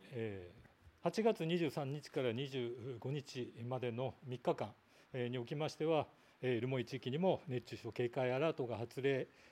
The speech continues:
えー、される記録的な猛暑となりまして、えー、教室にエアコンを設置している、まあ、長生小学校以外の小中学校六校におきましては、えー、繰り上げ下校が、えー、実施されたところでございます。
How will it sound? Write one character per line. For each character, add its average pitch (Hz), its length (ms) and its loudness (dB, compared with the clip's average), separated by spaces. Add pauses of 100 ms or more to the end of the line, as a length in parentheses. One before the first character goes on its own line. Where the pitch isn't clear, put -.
(140)
え 123 140 0
ー、 - 40 -4
さ 147 80 2
れ 143 100 6
る 131 100 0
記 - 120 -4
録 165 180 0
的 151 220 0
な 143 80 2
猛 143 160 0
暑 135 140 -4
と 123 100 -6
な 110 140 -2
り 110 80 -4
ま 113 100 -2
し - 100 -12
て、 151 280 2 (400)
え 104 600 0
ー、 - 60 -16
教 135 140 4
室 - 220 -6
に 135 420 -2
エ 139 100 4
ア 139 60 2
コ 151 140 -2
ン - 20 2
を 139 60 0
設 135 220 0
置 151 140 -6
し - 100 -6
て 208 140 6
い 196 160 6
る、 156 300 0 (340)
ま 143 80 0
あ、 - 40 0
長 165 160 0
生 165 120 4
小 160 160 -2
学 175 180 4
校 127 200 0
以 170 80 0
外 170 200 4
の 104 200 -6 (160)
小 135 180 -6
中 131 140 -8
学 147 200 -2
校 120 360 -2
六 190 200 2
校 151 140 2
に 127 80 0
お 117 80 -2
き 143 100 -8
ま 143 120 -4
し - 60 -8
て 156 100 -4
は、 165 180 2 (460)
え 120 180 0
ー、 - 20 -16
繰 156 100 2
り 151 60 8
上 139 80 4
げ 135 120 4
下 135 160 2
校 113 160 0
が、 101 100 -6 (480)
え 101 300 -8
ー、 - 40 -14
実 113 60 -6
施 - 200 -10
さ 123 100 -8
れ 104 80 -8
た 107 100 -6
と - 100 -8
こ 113 100 -4
ろ 120 60 -2
で 107 60 -4
ご 104 140 -6
ざ 123 100 0
い 123 60 -2
ま 127 120 0
す。 - 140 -16